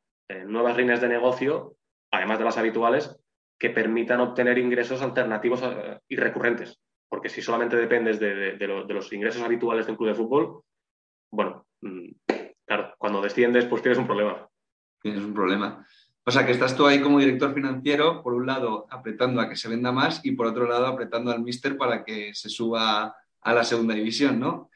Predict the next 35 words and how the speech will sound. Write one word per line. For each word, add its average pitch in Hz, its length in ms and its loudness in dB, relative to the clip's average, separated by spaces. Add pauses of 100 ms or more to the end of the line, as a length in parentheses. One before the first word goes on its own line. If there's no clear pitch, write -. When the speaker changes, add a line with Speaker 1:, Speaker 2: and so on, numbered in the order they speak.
Speaker 2:
<laughs> 127 560 -10
Speaker 1:
Lo-, - 180 -4
los 110 180 -2
partidos, 113 480 4
los 110 140 2
partidos 113 420 2
se 117 80 2
sufren, 101 360 -2
se - 120 -16
sufren 117 260 0
muchísimo, 113 480 2
ya 110 100 4
sea 117 140 0
en 117 80 2
el 110 60 0
campo, 113 260 0
ya 110 80 0
sea 113 140 0
por 113 120 0
la 107 120 2
televisión. 110 880 0
Speaker 2:
<laughs> - 40 -20
Speaker 1:
Al 104 160 -6
final, 104 540 2 (460)
lógica, 156 280 4
mira, 123 220 4
yo 123 80 6
os - 140 -2 (280)
digo 135 220 6
una 131 160 6
cosa 131 220 2
siempre 120 340 2
que 107 160 2
es, - 340 -6 (240)
que - 320 -20